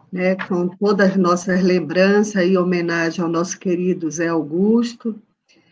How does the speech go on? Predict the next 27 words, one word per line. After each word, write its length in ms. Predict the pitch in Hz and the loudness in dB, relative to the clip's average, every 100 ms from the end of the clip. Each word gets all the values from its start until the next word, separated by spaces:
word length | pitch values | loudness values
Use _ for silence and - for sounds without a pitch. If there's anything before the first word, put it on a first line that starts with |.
| _ - _ | _ -20 _
é, 380 | 160 170 165 160 | -4 2 4 2
que 180 | 160 - | 0 -6
tanta 340 | - 208 214 | 0 2 2
falta 460 | 196 196 180 175 175 | 0 2 2 0 -2
nos 200 | 170 165 | -4 -6
faz, 760 | - 165 175 196 214 214 170 160 _ _ _ _ _ _ _ _ - | -4 0 4 4 4 0 -8 -18 _ _ _ _ _ _ _ _ -4
é, 960 | 175 180 180 180 180 175 175 165 - - | 0 2 4 6 6 6 6 4 0 -8
mas, 840 | 156 165 185 185 196 - - - _ _ _ - | -4 0 4 4 2 -4 -14 -20 _ _ _ -16
é, 120 | 170 | -14
continuando 960 | 170 196 196 202 180 165 185 233 202 165 | -6 -4 0 0 0 0 2 4 2 0
nessa 340 | 156 170 185 | 0 -2 -4
nossa 380 | 165 170 175 202 | -2 -2 0 -2
Câmara 680 | 196 214 208 226 240 233 233 | -2 2 6 6 6 4 4
e 140 | 233 | 4
dando 480 | 190 208 214 226 233 | 2 4 4 6 4
as 180 | 226 196 | 2 0
boas-vindas 720 | 196 226 202 165 202 208 208 | 0 0 0 0 0 0 0
à 20 | |
nossa 300 | 202 202 202 | 0 -2 -4
querida 440 | 202 185 190 196 | -4 -2 -2 0
Maria 360 | 196 196 196 196 | 2 2 2 2
de 160 | 180 185 | 0 -2
Jesus, 540 | 196 196 165 180 185 | 0 0 0 -2 -4
conselheira 580 | - 165 180 175 175 175 | -6 -10 -4 -2 -2 -2
Maria 380 | 175 175 180 180 | -4 -2 -2 -2
de 120 | 170 | -4
Jesus, 680 | 170 170 151 165 190 190 | -2 -2 -2 -2 -2 -4